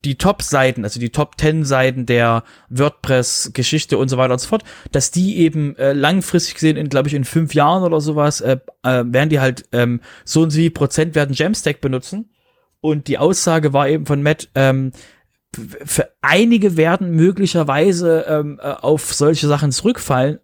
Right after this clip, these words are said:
aber die meiste, ähm, die meiste, ähm, Anzahl der Menschen wird einfach quasi das benutzen, was WordPress eben macht, weil eben WordPress auch Templates ausgeben kann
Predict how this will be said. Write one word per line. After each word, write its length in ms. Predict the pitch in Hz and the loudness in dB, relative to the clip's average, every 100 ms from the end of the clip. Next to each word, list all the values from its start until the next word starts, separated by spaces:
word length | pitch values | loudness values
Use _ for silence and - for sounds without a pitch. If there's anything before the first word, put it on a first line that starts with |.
| - | 0
aber 540 | 139 196 143 143 175 _ _ _ _ | 2 2 2 0 -2 _ _ _ _
die 460 | 135 131 127 127 - _ _ | -4 0 0 -2 -4 _ _
meiste, 1040 | 95 107 120 139 196 - - 170 165 160 - | -20 -12 0 2 2 0 -4 -2 0 0 0
ähm, 460 | 143 139 131 131 110 - | 2 2 2 -2 -6 -18
die 160 | - 139 | -4 -2
meiste, 680 | 127 139 175 - 170 156 135 | 0 -2 -2 -2 0 2 2
ähm, 500 | 131 131 131 107 92 _ _ _ | 0 0 -2 -10 -16 _ _ _
Anzahl 360 | 139 180 170 160 | 0 0 0 0
der 120 | 135 | 0
Menschen 400 | 135 170 165 160 | 0 -2 -2 -4
wird 100 | - | -4
einfach 400 | 127 151 175 - | -4 -2 -4 -4
quasi 380 | - 139 147 143 | -2 0 0 -2
das 180 | 151 | -2
benutzen, 300 | - 165 160 | 0 -2 0
was 160 | 156 131 | -2 0
WordPress 300 | 139 - 131 | -2 -2 -2
eben 120 | 113 | -2
macht, 320 | 143 120 - - _ _ _ _ | -2 -4 -12 -20 _ _ _ _
weil 140 | 120 127 | 0 2
eben 220 | 165 139 | 0 2
WordPress 340 | 135 - 170 | 0 0 -4
auch 380 | - 120 156 - - _ _ _ _ _ | 0 -2 -2 -6 -20 _ _ _ _ _
Templates 400 | - 107 127 - | -6 -4 -4 -4
ausgeben 440 | - 120 - 117 113 | -4 -4 -2 -2 -2
kann 260 | 113 101 | -4 -4